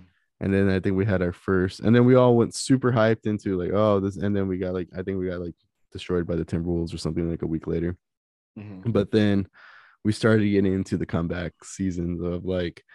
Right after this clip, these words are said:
Speaker 1: twenty-five against the Nuggets, thirty-five against the Wizards, twenty-five against the Jazz, and, uh, twenty-four, I think it was, against the seventy-sixers, which was special. You know what? That's an honorable mention. I'm gonna throw it in there. We didn't bring it up.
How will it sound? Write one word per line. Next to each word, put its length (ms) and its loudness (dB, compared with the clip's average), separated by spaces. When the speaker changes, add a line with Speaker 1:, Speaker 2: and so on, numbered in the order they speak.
Speaker 1:
twenty-five 560 4
against 180 -2
the 60 -2
Nuggets, 400 0
thirty-five 480 2
against 240 -2
the 80 -2
Wizards, 640 -2
twenty-five 420 0
against 240 -4
the 80 -6
Jazz, 640 -2
and, 180 -2
uh, 440 -2
twenty-four, 720 4
I 60 4
think 220 0
it 40 4
was, 320 4
against 200 0
the 40 -8
seventy-sixers, 920 0
which 220 -4
was 160 -4
special. 400 -4
You 80 4
know 140 8
what? 300 6
That's 180 4
an 60 6
honorable 400 6
mention. 300 0
I'm 80 0
gonna 120 2
throw 200 2
it 60 -2
in 120 0
there. 120 0
We 120 2
didn't 220 4
bring 160 2
it 80 2
up. 180 0